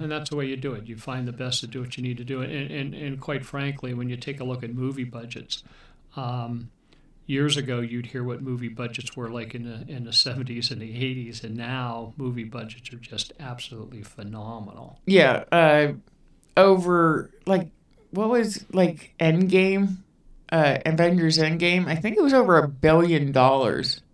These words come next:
Speaker 1: I can, I can
Speaker 2: to
Speaker 1: see that.
Speaker 2: make because of all the special effects. And not just the actors' salaries, 'cause some of them were getting paid a lot of
Speaker 1: A lot
Speaker 2: money.
Speaker 1: of money, yeah.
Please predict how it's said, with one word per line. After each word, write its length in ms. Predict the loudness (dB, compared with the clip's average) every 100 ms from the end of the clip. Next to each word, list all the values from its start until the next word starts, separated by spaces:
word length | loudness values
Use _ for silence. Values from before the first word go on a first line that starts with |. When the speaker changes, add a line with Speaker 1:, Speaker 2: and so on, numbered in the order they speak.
| -20 -12
Speaker 1:
I 80 | -10
can, 280 | -10 -10
I 140 | -8 -4
can 140 | 2
Speaker 2:
to 200 | 6 6
Speaker 1:
see 20 | 4
that. 120 | 0
Speaker 2:
make 460 | 0 0 -4 -14 -10
because 380 | -2 2 4 4
of 180 | 4 4
all 320 | 6 8 8
the 100 | 6
special 400 | -2 0 -2 0
effects. 560 | -6 -2 0 0 -4 -16 _ _ _ _ _ _ _ _ 0
And 320 | 2 2 2
not 280 | 6 6 6
just 320 | 2 0 -4 -12
the 420 | 0 2 4 4
actors' 500 | 4 4 0 -2 -2
salaries, 580 | 2 4 6 6 4 2
'cause 260 | -2 -2
some 240 | -2 0 0
of 80 | 2
them 340 | 2 0 -2
were 260 | 0 0 0
getting 360 | 0 2 0
paid 420 | 0 0 0 -2 -8 -20 -20 -20 -12
a 280 | -2 2 2
lot 480 | 2 -2 0 2 2
of 80 | 2
Speaker 1:
A 20 |
lot 180 | 2 2
Speaker 2:
money. 120 | 2
Speaker 1:
of 80 | 0
money, 240 | -4 -14 -16
yeah. 280 | -12 -12 -12